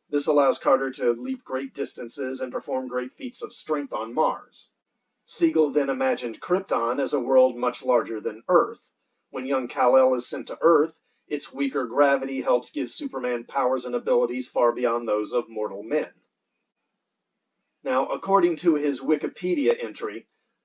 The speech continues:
Siegel mentioned in an unpublished memoir called Creation of a Superhero that another big influence on him was a science fiction novel called Gladiator, which was written by Philip Wiley and published in nineteen thirty.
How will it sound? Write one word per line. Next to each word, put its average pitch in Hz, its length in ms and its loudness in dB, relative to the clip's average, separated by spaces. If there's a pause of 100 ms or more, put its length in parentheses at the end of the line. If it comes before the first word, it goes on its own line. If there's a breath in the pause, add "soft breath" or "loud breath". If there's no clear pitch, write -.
(140)
Siegel 160 420 4
mentioned 139 540 -2
in 135 200 -6
an 123 140 -2
unpublished 131 720 -2
memoir 131 680 2
called 120 380 4
Creation 127 480 -6
of 110 80 -2
a 107 60 -2
Superhero 117 800 -4 (340)
that 127 160 0
another 143 320 2
big 131 400 -6
influence 131 480 -6
on 113 180 -4
him 123 160 -6
was 123 160 -4
a 139 80 -8
science 127 360 -6
fiction 135 320 -10
novel 120 280 0
called 104 340 -2
Gladiator, 117 840 0 (200)
which 139 200 -8
was 139 180 -2
written 131 260 -4
by 120 180 2
Philip 117 360 -2
Wiley 131 440 2
and 127 120 -10
published 117 380 -4
in 120 140 -8
nineteen 101 480 -14
thirty. - 400 -4